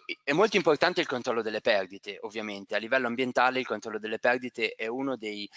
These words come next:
dei fattori più importanti. Eh, però anche in caso, anche nel caso in cui, eh, le perdite per qualsiasi ragione, per qualsiasi problema fossero superiori a quelle stimate del cinque per cento,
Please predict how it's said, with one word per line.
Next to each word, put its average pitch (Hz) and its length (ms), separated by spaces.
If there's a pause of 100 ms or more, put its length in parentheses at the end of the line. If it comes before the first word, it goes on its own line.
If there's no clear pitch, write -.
(180)
dei 123 160
fattori 113 380
più 113 120
importanti. 98 720 (240)
Eh, 104 260 (260)
però 170 320
anche 170 380
in 143 100
caso, 127 420
anche 156 300
nel 131 160
caso 131 240
in 131 80
cui, 127 420 (220)
eh, 110 300
le 117 140
perdite 135 460
per 127 200
qualsiasi 151 480
ragione, 131 540
per 113 160
qualsiasi 131 440
problema 127 460
fossero 117 420
superiori 123 800 (220)
a 113 100
quelle 131 260
stimate 120 520
del 110 120
cinque - 280
per 208 160
cento, 120 500